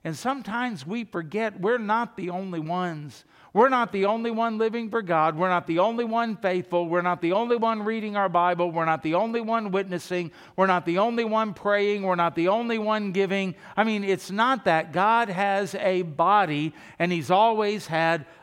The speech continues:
a people, and we are to acknowledge those people. And the first thing says, if God's been faithful to you, then you be faithful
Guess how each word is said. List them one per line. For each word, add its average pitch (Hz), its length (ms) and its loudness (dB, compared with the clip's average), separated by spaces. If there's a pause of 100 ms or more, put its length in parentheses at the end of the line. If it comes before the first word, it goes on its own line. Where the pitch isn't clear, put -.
a 156 120 4
people, 190 580 0
and 180 240 0
we 220 140 -2
are 208 120 0
to 180 180 2
acknowledge 190 680 0
those 151 260 -4
people. 147 540 -2 (240)
And 156 160 -2
the 156 60 -2
first 233 340 -2
thing 214 240 -8
says, 185 380 -6
if 143 160 -10
God's 208 340 0
been 175 220 -6
faithful 196 380 -4
to 175 140 -6
you, 214 240 -4
then 165 240 -8
you 240 200 -4
be 214 240 -6
faithful 196 580 -2